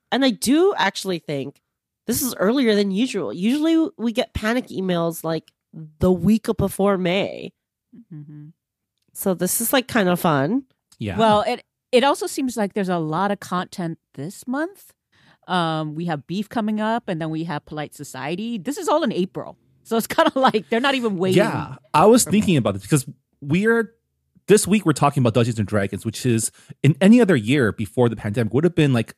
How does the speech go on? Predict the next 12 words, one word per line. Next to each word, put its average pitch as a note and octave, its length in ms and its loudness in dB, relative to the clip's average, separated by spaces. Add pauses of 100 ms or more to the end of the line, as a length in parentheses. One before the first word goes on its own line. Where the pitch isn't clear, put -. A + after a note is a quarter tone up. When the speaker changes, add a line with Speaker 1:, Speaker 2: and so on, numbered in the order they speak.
(140)
Speaker 3:
a C#3 60 0
solid A2+ 480 0
tentpole A2 640 -4
summer G#2 320 -2
film. G#2+ 560 -4 (560)
And A2+ 120 2
we're A2+ 60 2
Speaker 2:
Mm-hmm. G#2 60 -4
Speaker 3:
getting A#2+ 220 4
it, A2+ 60 2
like, G#2+ 160 0
in A2 100 -2